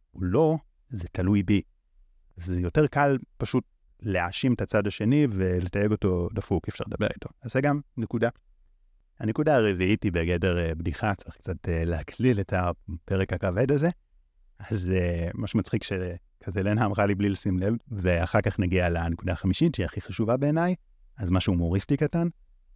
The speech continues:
לנה סיפרה לי שבתחילת המלחמה היא קראה כל יום תהילים, אבל באיזשהו שלב היא הפסיקה, כי היא הרגישה שכמעט כל התפילות, אה, זה משהו שקשור למלחמה, שיש רשעים ואדוני מציל אותנו, ואולי <laughs> יש משהו שמזמן את זה.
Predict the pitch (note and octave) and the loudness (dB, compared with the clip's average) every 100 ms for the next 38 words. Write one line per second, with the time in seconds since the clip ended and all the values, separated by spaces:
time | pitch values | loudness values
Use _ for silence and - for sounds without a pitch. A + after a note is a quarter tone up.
0 | _ - G#2+ G2 G#2+ G2 F2+ A2+ - G#2 | _ -4 0 2 2 2 -2 -4 -2 -2
1 | G2 G2+ - G2+ F#2+ G#2 F#2 - G2 G2+ | -2 -2 -4 -4 -2 0 -2 -2 -2 0
2 | F#2 F2 - _ - F#2+ G2+ - G2+ G2 | -2 -6 -12 _ -6 0 2 2 2 2
3 | G2+ F#2 F2+ E2 - _ _ B2 G2+ F#2+ | 0 0 0 -6 -10 _ _ -6 -4 -4
4 | A2 B2 G2+ - G#2 D3+ D#3 G#2+ F#2+ - | -4 -2 -2 0 0 2 2 2 0 -2
5 | C#3 G#2 G#2 F2 F2+ G2+ C3 A#2+ G2 - | -2 -2 -4 -4 -2 -2 -2 -2 -4 -6
6 | _ _ _ - A2+ - C#3+ - C#3+ G3+ | _ _ _ -8 -4 0 0 2 2 4
7 | F3+ - B2 F#2 G#2+ A2+ B2+ B2 C#3 B2+ | 2 -2 -8 -2 0 0 0 0 2 4
8 | A2+ G#2+ G#2+ - B2 A2 G#2 G2 G2+ - | 4 2 2 2 0 0 -2 -4 -6 -8
9 | A2 - G2+ D#3+ G3 C3 A2 G#2+ A2+ A#2 | -6 -2 0 2 0 0 0 2 2 2
10 | A#2 G#2+ G#2 B2 G2+ G2 F2+ F2+ F2+ F#2+ | 2 0 0 0 0 0 0 0 0 -2
11 | - B2+ - _ _ _ _ A2+ A2 B2+ | -2 -4 -4 _ _ _ _ -2 2 4
12 | C3+ - B2 C3 C3+ B2+ A2+ A#2+ D3 B2+ | 2 0 0 0 2 2 2 2 4 2
13 | G2+ F#2 | 2 -2